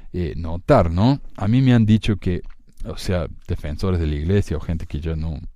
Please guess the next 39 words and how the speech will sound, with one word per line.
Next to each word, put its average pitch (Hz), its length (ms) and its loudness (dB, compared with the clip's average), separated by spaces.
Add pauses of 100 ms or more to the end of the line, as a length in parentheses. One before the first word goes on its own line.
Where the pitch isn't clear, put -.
(120)
que - 80 -6
están 85 220 -4
muy 107 180 4
en 87 80 0
contra 95 320 0
de 76 60 -2
la 71 60 -6
homosexualidad, 76 680 -6
dicen, 87 300 -4 (320)
"El - 60 -14
problema 127 400 2
con 110 140 0
los 104 140 -2
homosexuales 104 760 0
es - 120 -4
que 107 120 -2
se, - 340 -6
es 90 140 -4
que 92 100 -2
también 87 300 -2
son 87 180 -6
pedófilos". - 500 -8 (360)
Y 117 100 4
eso 139 280 -2 (300)
es 101 280 0
algo 92 340 -4
totalmente 156 560 2
falso. - 480 -12 (360)
Eso 127 200 0
son 123 240 0
dos 143 140 2
cosas 135 440 0
absolutamente 120 760 0
diferentes. 76 580 -8 (640)
Una 135 220 2
cosa 135 260 0
es 113 60 4
la 107 80 2
pedofilia, 139 680 0